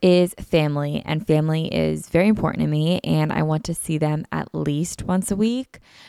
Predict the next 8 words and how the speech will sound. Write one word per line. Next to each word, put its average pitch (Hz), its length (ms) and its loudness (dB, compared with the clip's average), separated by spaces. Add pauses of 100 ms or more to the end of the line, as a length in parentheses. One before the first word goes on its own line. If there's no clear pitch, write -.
So 180 320 2
I'm 180 140 2
going 175 200 2
to 202 60 0
plan 170 440 -4
Sundays 185 840 -2 (100)
to - 120 -8
be 151 460 -4